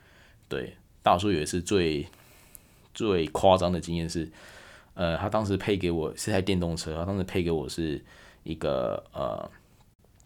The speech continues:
比较 low 的这个 local 的这个轮胎。当然因为整个品牌要考量到销售成本嘛，嗯，那无所谓，对，没关系，反正你跟我讲什么什么就是什么。然后呢，就是测，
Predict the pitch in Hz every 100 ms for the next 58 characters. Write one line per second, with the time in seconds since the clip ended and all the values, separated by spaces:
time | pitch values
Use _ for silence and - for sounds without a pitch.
0 | _ - - - 78 95 92 90 104 127
1 | 127 127 98 82 76 76 78 62 65 87
2 | 92 - 87 69 80 71 60 - 62 65
3 | - 90 80 90 85 65 - - _ -
4 | - - - - - 76 73 - 71 80
5 | 85 80 73 73 87 - 85 87 78 73
6 | 62 - - - 82 78 95 87 82 -
7 | 65 73 - - 65 65 60 64 71 65
8 | 80 82 - - - - - 80 92 92
9 | 73 73 64 67 65 57 - 69 69 -
10 | - - - - - - _ - - -
11 | 107 147 127 113 107 - - - - 110
12 | 113 107 98 78 - - - - 139 110